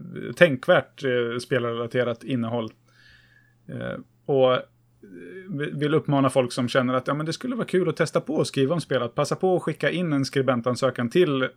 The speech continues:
chefredaktör Alexander Cederholm, eh, som vi ju också har haft som gäst här i podden, eh,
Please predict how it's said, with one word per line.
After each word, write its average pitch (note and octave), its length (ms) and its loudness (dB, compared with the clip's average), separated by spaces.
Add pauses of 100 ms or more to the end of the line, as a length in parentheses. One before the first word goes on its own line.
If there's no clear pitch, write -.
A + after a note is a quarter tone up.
chefredaktör A#2+ 800 -2
Alexander A2+ 480 -4
Cederholm, A2+ 640 -6 (840)
eh, - 420 -8 (460)
som C3+ 240 0
vi C3 60 2
ju C3 180 4
också C#3 260 0
har D3+ 80 4
haft C3+ 200 2
som A#2+ 160 -2
gäst D#3+ 240 2
här A#2+ 120 0
i A2+ 40 -2
podden, A2+ 560 -4 (260)
eh, - 300 -8